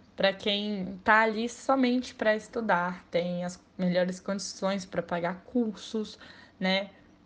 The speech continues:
Ou talvez até mesmo ter uma condição de pagar uma universidade, enquanto o outro, ele não teria,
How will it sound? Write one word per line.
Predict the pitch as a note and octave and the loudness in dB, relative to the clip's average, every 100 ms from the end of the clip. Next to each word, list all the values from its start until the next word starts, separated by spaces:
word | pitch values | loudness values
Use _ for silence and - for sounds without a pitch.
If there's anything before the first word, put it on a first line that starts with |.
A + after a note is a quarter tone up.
| _ _ _ _ - - - | _ _ _ _ -20 -20 0
Ou | A3+ A3+ | 2 2
talvez | A#3 B3 A#3 A#3+ | 2 4 6 4
até | A#3+ A#3+ C#4 | 4 2 4
mesmo | C#4 C4 C#4 | 6 4 2
ter | C#4+ D4+ | 0 2
uma | C#4+ C#4+ C#4 C#4+ | 2 2 2 0
condição | C#4 B3+ C4 - A#3 | 0 0 0 -4 -4
de | A#3+ | -4
pagar | B3 C4+ B3+ A3 G#3+ | -2 0 0 0 0
uma | G#3+ A3 | 0 0
universidade, | A3 A3 A3 A#3 - A#3+ G3+ F3+ - - - - | 0 -2 -2 -4 -2 0 0 -2 -6 -14 -20 -8
enquanto | G3+ G#3+ G#3+ G#3 G#3 A#3 | -6 0 0 0 -2 0
o | |
outro, | G#3+ G3+ G#3+ G#3+ A3+ A#3 | 0 0 -4 -6 -4 -4
ele | - F#3 G3 G3+ G#3 - - - - | -2 -4 -4 -6 -8 -12 -20 -20 -6
não | G#3 G3 | -2 -2
teria, | G3+ A3+ A3 G3+ G3+ G#3 G#3 | 0 -2 -2 -4 -4 -4 -6